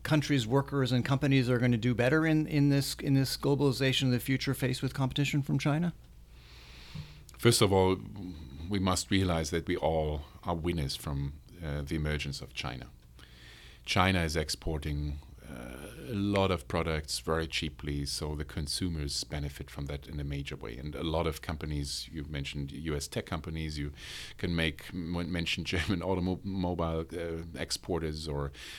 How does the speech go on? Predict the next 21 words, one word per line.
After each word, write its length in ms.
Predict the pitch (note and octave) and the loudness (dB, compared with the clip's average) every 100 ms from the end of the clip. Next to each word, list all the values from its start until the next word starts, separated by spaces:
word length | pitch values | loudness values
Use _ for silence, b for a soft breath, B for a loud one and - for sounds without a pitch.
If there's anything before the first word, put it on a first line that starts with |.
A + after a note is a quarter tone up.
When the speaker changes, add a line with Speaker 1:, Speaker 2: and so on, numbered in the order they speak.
| B | B
Speaker 2:
machinery 500 | F2+ - A2+ G#2 E2+ | 0 4 4 4 2
producers. 720 | - D#2 E2+ E2 - D2+ - - B B B - | -2 -2 0 0 -2 -2 -4 -8 B B B -6
Um, 240 | E2+ E2+ - | -4 -4 -4
so 180 | - | 0
many 320 | F#2 F2+ G2 F#2 | 2 4 4 4
have 160 | D#2 | 0
benefited 500 | D2+ D2 C#2+ D2 - | -2 -4 -4 -8 -12
from 260 | - - A#1+ | -12 -12 -12
it. 280 | A#1+ - - - D2+ | -12 -14 -14 -16 -10
Um, 240 | D#2+ E2 | -6 -4
but 180 | E2 - | -4 -4
c-, 280 | - - - | -10 -12 -10
it's 160 | F#2 - | -8 -4
also 280 | E2+ F#2 - | -2 -2 -4
clear 340 | - F2+ F2 | -4 -2 0
that, 340 | E2 D#2+ - - B B B B B B B F#2 | -2 -4 -6 -14 B B B B B B B -6
uh, 120 | E2+ | -4
on 100 | E2 | -2
the 80 | E2+ | 2
one 200 | F#2+ G#2 | 6 6
hand, 600 | G2 F#2+ F#2 F2 - | 6 4 4 2 0